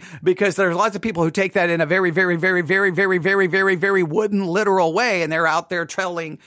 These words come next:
a tree, "I, I, I'm gonna move this tree, I'm gonna move this mountain, I'm gonna tell the storm to stop," and, well, those things don't happen. So what in the world is going on there? I don't know. But in this particular case,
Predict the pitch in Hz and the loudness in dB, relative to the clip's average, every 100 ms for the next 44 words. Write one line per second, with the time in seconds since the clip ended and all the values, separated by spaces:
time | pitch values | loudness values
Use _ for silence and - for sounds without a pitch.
0 | - - - - - 226 175 165 165 - | -20 -8 -8 -4 0 0 0 -6 -4 -4
1 | 170 - - 262 294 262 202 311 403 370 | -2 -4 -2 0 0 -2 0 2 2 2
2 | 359 - - 381 370 269 254 294 277 247 | -2 -2 -2 0 2 2 2 0 0 2
3 | 339 381 269 320 - 339 349 190 202 214 | 2 0 -2 -4 0 0 0 -2 -6 -2
4 | 247 254 285 254 196 311 339 330 - - | 0 0 2 0 2 2 2 0 -2 0
5 | 339 311 254 - 226 196 175 160 160 160 | 2 2 0 -2 0 0 0 -2 2 2
6 | 143 147 - 147 135 139 123 143 143 - | 2 -4 -4 -8 -6 -8 -8 -8 -8 -10
7 | 120 - 123 127 _ _ _ 165 196 - | -14 -8 -8 -8 _ _ _ -8 -6 -4
8 | 147 131 123 170 160 135 156 131 135 151 | -4 -2 0 0 0 -4 -4 -6 -4 -2
9 | 131 127 - 156 143 147 175 113 113 - | -2 -4 -4 -2 -2 -4 -6 -6 -8 -18
10 | _ 160 190 359 359 - 240 - 175 151 | _ -6 -2 0 0 0 -6 -4 -4 -4
11 | 131 117 190 - - - - | -6 -6 -6 -8 -10 -16 -18